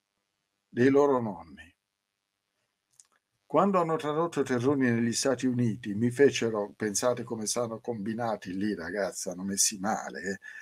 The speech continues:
perché mi nominarono uomo dell'anno a New York. Cioè,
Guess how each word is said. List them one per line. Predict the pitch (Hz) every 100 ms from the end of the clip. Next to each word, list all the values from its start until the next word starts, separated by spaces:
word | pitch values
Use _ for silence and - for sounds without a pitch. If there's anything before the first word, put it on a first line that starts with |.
| - _ -
perché | 123 123 120 123
mi | 123 131
nominarono | 117 113 110 123 117 107
uomo | 101 120 113 95
dell'anno | 90 85 101 98 80 78
a | -
New | 101 95
York. | 98 101 - - - - - - -
Cioè, | - 120